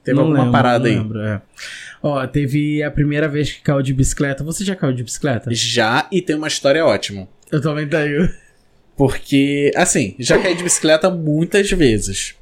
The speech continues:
Speaker 1: mas eu já caí de bicicleta e desmaiei.
Speaker 2: Não, isso eu nunca.
Speaker 1: Teve uma vez que eu tava, tá até aqui nas minhas anotações aqui.
Speaker 2: E você não falou?
Speaker 1: <laughs> Não, porque pulei algumas coisas.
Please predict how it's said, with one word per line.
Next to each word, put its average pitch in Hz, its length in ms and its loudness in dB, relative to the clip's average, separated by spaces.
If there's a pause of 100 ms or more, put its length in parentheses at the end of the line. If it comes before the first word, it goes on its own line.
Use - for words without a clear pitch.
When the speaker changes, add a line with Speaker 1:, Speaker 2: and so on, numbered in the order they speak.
(240)
Speaker 1:
mas 127 320 0
eu 135 60 -2
já 135 180 -2
caí 131 320 -2
de 131 100 -10
bicicleta 131 540 -2
e 139 40 -2
desmaiei. 139 680 -4 (680)
Speaker 2:
Não, 156 420 2
isso 127 180 -2
eu 151 60 0
nunca. 120 420 -2 (220)
Speaker 1:
Teve 123 200 0
uma 127 160 0
vez 131 240 0
que - 80 -6
eu 131 40 -4
tava, 127 340 -2 (1200)
tá 165 100 4
até - 140 2
aqui 370 180 0
nas 339 200 0
minhas 196 240 0
anotações 165 580 0
aqui. 139 240 2
Speaker 2:
E 240 60 8
você 175 240 6
não 165 100 4
falou? 196 380 4 (120)
Speaker 1:
<laughs> - 120 -20
Não, 143 440 2 (420)
porque 185 680 0 (360)
pulei 131 340 4
algumas 117 340 -6
coisas. 95 280 -10